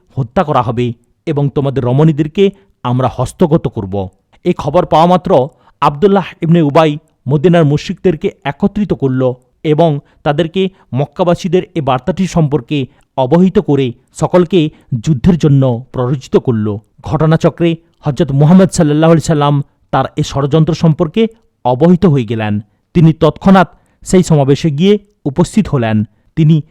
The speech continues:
সেই সমাবেশকে লক্ষ্য করে বললেন, "মক্কার কুরাইশরা তোমাদেরকে প্রতারিত করতে চাচ্ছে।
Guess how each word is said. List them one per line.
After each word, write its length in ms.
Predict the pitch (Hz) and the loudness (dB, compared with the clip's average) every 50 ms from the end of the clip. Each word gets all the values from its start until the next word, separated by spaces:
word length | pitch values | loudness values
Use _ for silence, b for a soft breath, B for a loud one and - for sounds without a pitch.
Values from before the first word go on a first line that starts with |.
| _ _ _ _ | _ _ _ _
সেই 180 | - 185 160 | -2 -2 -2
সমাবেশকে 540 | - - 143 147 151 147 165 - - - 165 | 0 -2 -2 -2 0 0 0 0 0 0 0
লক্ষ্য 280 | 139 139 135 - 202 170 | 0 0 0 0 0 0
করে 160 | 170 180 151 | 2 0 2
বললেন, 440 | 120 131 131 131 139 135 131 127 123 - _ _ _ _ - | 2 0 0 0 0 0 0 -2 -4 -6 _ _ _ _ -6
"মক্কার 340 | 107 123 151 - - 175 156 | -4 -2 -2 -2 -2 -2 -4
কুরাইশরা 580 | - - 147 147 147 151 - - 160 151 143 131 - _ _ _ _ _ - | -2 -2 0 2 2 2 0 0 0 0 0 -2 -4 _ _ _ _ _ -4
তোমাদেরকে 400 | 160 139 147 135 143 - 165 151 | -2 -2 -2 -2 -4 -4 -4 -4
প্রতারিত 440 | - 139 135 - 165 165 160 160 | -4 -4 -4 -2 -2 0 0 0
করতে 280 | 196 - - 117 - 131 | -2 -2 -2 -4 -4 -6
চাচ্ছে। 500 | 110 135 120 - - - - 139 113 110 | -8 -8 -8 -8 -10 -12 -10 -8 -8 -10